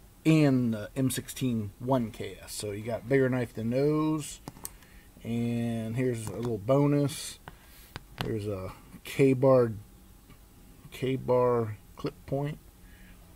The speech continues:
Uh, there's, those are pretty, those are com-, pretty comparable. Yeah, I think it's pretty good.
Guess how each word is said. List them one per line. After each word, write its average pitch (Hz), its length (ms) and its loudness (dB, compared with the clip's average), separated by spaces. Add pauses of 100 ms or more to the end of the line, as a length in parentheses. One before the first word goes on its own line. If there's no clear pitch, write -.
(340)
Uh, 113 380 -10 (340)
there's, 277 840 -4 (360)
those 226 320 4
are 370 80 2
pretty, 180 1040 4 (1200)
those 196 240 2
are 165 100 2
com-, 107 280 -8 (440)
pretty 110 960 -8
comparable. 104 840 -8 (960)
Yeah, 120 460 -8 (340)
I 117 40 -12
think 135 160 -10
it's - 180 -14
pretty 120 320 -10
good. 95 400 -6